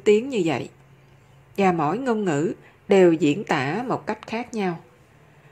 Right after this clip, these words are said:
Phải mất bao lâu để học tiếng Anh nếu quý vị không học từ nhỏ?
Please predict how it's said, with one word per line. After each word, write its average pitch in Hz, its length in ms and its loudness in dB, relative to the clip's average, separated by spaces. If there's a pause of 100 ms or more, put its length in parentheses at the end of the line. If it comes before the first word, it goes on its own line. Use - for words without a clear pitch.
(280)
Phải 202 100 0
mất 269 260 -2
bao 214 200 0
lâu 196 320 2
để 170 140 2
học 202 240 -6
tiếng 226 160 -2
Anh 196 220 -2 (240)
nếu 220 200 -2
quý 285 140 0
vị 151 240 4
không 190 180 -8
học 170 220 -8
từ 165 120 0
nhỏ? 147 420 -6